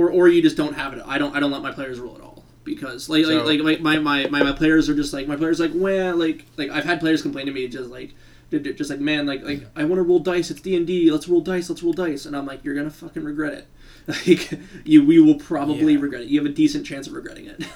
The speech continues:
Speaker 1: <laughs>
Speaker 2: There's plenty of fucking dice rolling in D and D, and I think we're gonna get into that next. But, uh, I totally agree. Giving players the choice is the best way. Like, if you want,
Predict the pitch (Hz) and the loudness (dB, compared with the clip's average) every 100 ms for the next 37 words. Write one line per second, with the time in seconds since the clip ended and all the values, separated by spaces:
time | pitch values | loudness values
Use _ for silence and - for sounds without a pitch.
0 | - - - - 123 120 - 131 127 139 | -14 -14 -20 -10 -10 -10 -14 -12 -8 -6
1 | 135 123 - 120 113 95 95 95 98 92 | -8 -8 -10 -10 -10 -8 -8 -8 -12 -12
2 | 90 90 90 92 87 87 82 98 87 85 | -12 -14 -14 -14 -14 -16 -18 -18 -16 -14
3 | 87 85 85 92 - 107 - 92 90 85 | -14 -12 -12 -14 -16 -18 -14 -14 -14 -14
4 | 87 87 85 85 85 90 87 85 - - | -14 -12 -12 -12 -12 -14 -16 -16 -18 -12
5 | 104 98 - _ _ _ - - 90 87 | -10 -10 -12 _ _ _ -18 -10 -8 -8
6 | - - - - - _ - - 110 131 | -12 -16 -20 -20 -20 _ -20 -12 -8 -8
7 | 131 - 120 123 117 98 98 98 104 107 | -8 -10 -8 -8 -8 -10 -12 -12 -12 -12
8 | 110 - 95 101 110 113 104 - 104 104 | -14 -20 -16 -14 -14 -14 -16 -12 -10 -10
9 | 101 - - 92 98 - 92 90 90 87 | -12 -16 -14 -12 -12 -14 -14 -14 -12 -12
10 | - 87 85 92 92 92 92 - 123 123 | -14 -12 -12 -14 -16 -16 -14 -12 -10 -10
11 | 120 | -12